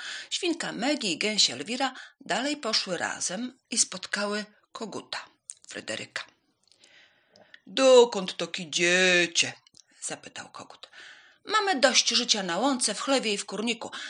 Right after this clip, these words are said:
dlatego idziemy teraz do lasu i zbudujemy sobie tam domek",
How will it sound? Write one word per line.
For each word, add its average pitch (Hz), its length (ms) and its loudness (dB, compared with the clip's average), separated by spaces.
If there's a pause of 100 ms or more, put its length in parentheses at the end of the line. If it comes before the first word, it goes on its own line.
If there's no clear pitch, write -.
dlatego 214 400 -2
idziemy 294 400 0
teraz 185 320 -4
do - 120 -2
lasu 330 340 0
i 311 60 0
zbudujemy 214 600 0
sobie 220 280 -4
tam 160 240 -6
domek", 247 560 4